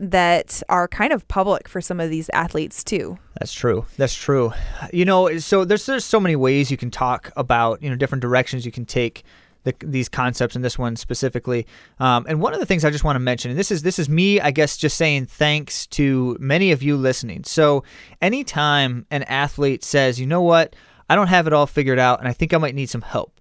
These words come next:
Speaker 2: So let me call up these guys who work with athletes and they help train athletes and ask them for help." And so clearly I'm specifically talking about those of you who have asked us to provide some kind of support with your training or coaching or any of that. And so to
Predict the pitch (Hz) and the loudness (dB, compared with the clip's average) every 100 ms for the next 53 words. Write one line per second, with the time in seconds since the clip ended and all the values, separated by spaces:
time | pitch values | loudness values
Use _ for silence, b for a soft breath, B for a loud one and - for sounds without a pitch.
0 | _ - 151 147 135 147 170 196 - 175 | _ -4 2 2 0 -2 -2 -2 2 4
1 | 165 156 139 131 127 123 123 123 135 135 | 4 0 -2 2 4 4 2 -2 -4 -2
2 | 131 123 120 - 139 151 156 143 139 135 | 0 0 -4 -2 0 2 2 4 4 4
3 | 143 135 131 123 151 - 151 143 135 131 | 0 0 -2 2 0 0 -2 0 0 0
4 | 135 127 - 135 110 139 - 131 117 117 | -2 -4 -6 -4 -2 -2 -2 -4 -4 -4
5 | 110 - B B - 170 156 254 233 170 | -6 -8 B B -2 0 2 4 6 4
6 | 147 139 190 185 165 156 160 147 131 123 | 2 -2 0 0 0 2 2 2 0 4
7 | 123 - 139 131 131 127 127 123 117 - | 2 2 0 2 0 0 2 2 2 -2
8 | 120 - - 113 - - 120 120 120 127 | -4 -2 -2 -2 -4 -4 2 2 2 -2
9 | 123 123 113 117 127 127 - 120 113 123 | -2 -2 -4 -2 2 2 -2 -6 -4 -2
10 | 127 127 117 - 135 - 120 113 110 - | 0 -2 -2 0 0 -2 -4 -4 -4 -6
11 | - - B B B B 147 139 131 127 | -8 -8 B B B B 2 4 2 0
12 | 139 - 143 - - _ - 160 156 | -2 0 0 -2 -14 _ -2 2 2